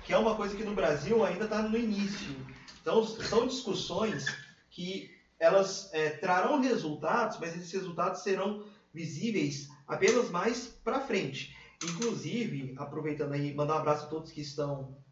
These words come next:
assistindo, é, e você citou no-, a, o nome da Gabriela, né?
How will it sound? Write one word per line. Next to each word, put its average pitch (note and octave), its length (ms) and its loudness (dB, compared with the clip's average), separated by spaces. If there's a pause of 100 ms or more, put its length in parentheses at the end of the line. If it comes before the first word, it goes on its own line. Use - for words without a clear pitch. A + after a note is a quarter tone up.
(140)
assistindo, C#3+ 760 -4 (640)
é, C3+ 640 0
e D#3 400 -8
você E3+ 240 -6
citou F#3+ 260 2
no-, - 200 -4
a, - 160 -2
o E3+ 100 -4
nome D#3+ 200 -2
da D3+ 100 -2
Gabriela, D3 640 2 (300)
né? C#3+ 360 -2